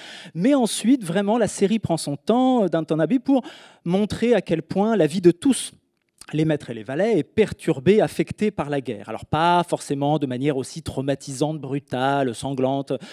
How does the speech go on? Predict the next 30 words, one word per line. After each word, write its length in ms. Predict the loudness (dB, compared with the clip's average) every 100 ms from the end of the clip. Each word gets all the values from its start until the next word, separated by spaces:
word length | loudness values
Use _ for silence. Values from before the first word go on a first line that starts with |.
| -18 -4
que 160 | 2 2
pour 180 | 0 -6
Peaky 240 | -4 0
Blinders, 360 | 2 2 2 4
mais 120 | 4
il 60 | 4
y 40 |
a 60 | 4
quand 120 | 2
même 140 | 0
ce 80 | 0
point 280 | -2 0 2
commun 340 | 4 4 0 -4 -18 -20 -4
entre 240 | -4 4
les 100 | 4
deux 100 | 4
séries 300 | 2 0 -2
qui, 180 | -4 -4
évidemment, 380 | -4 0 0 2
n'est 80 | 2
pas, 160 | 2 -2 -8 -18 -4
n'est 100 | 2
pas 140 | 4
du 160 | 4 0
tout 140 | -2
dû 180 | -2 4
au, 260 | 6 6 4
au, 300 | 2 2 0 4
au 160 | 6
hasard. 540 | 6 4 2 0 -6